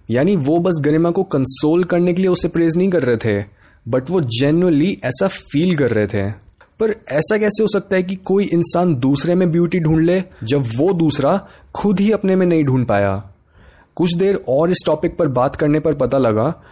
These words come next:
कि आराध्या भी उतनी ही सेल्फ कॉन्शियस है जितनी गरिमा है, और शायद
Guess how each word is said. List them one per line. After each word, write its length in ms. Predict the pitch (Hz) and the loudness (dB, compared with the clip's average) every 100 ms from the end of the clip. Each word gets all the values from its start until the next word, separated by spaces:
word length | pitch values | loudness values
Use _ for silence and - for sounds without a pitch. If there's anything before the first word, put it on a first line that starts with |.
| - | -6
कि 140 | 226 135 | -4 -2
आराध्या 480 | 127 123 156 165 | 0 2 2 0
भी 220 | 180 202 - | 0 0 0
उतनी 260 | 165 - 190 | -2 0 0
ही 120 | 202 | 2
सेल्फ 280 | 190 170 170 | 2 0 0
कॉन्शियस 440 | 160 143 147 135 | -2 0 0 0
है 400 | 135 180 - - - | 0 0 -4 -14 -4
जितनी 280 | 127 139 208 | -4 0 -2
गरिमा 460 | 127 131 143 160 | 0 0 2 2
है, 400 | 143 113 98 - - - - | 2 0 -4 -8 -20 -20 -4
और 100 | 120 | -2
शायद 380 | - 139 143 190 | 0 0 0 0